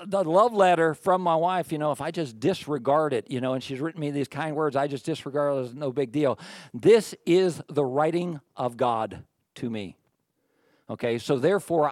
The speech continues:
I want to love it, first of all, because of the source. Overlapping a little bit with that is my second idea, and that is,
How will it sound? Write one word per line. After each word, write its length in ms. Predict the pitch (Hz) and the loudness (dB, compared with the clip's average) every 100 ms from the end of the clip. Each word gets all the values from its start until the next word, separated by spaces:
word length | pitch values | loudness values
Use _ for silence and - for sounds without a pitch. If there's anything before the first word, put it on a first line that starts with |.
| - | 0
I 140 | 156 | -2
want 240 | 190 185 - | 0 -2 -4
to 80 | |
love 240 | 156 160 147 | -2 0 -2
it, 80 | - | -6
first 320 | 160 160 127 | -6 -8 -4
of 80 | 131 | -2
all, 120 | 131 | -2
because 360 | 123 - 131 123 | -4 -6 -6 -6
of 100 | 113 | -8
the 100 | 123 | -8
source. 360 | - 156 135 - - - - | -4 -4 -4 -10 -18 -16 0
Overlapping 800 | 196 214 202 190 202 208 180 156 | 2 4 2 2 0 -2 -4 -2
a 40 | |
little 280 | 143 165 196 | -2 0 0
bit 180 | 151 143 | -2 -4
with 140 | 120 | -2
that 240 | 143 143 147 | 2 2 0
is 100 | 120 | -2
my 160 | 135 | -6
second 400 | 120 180 185 165 | -4 -4 -4 -6
idea, 560 | 151 127 117 165 180 135 - - - | -4 -6 -2 2 4 2 -2 -18 -8
and 160 | 123 135 | -2 2
that 180 | 175 | 2
is, 180 | 180 139 | 2 -2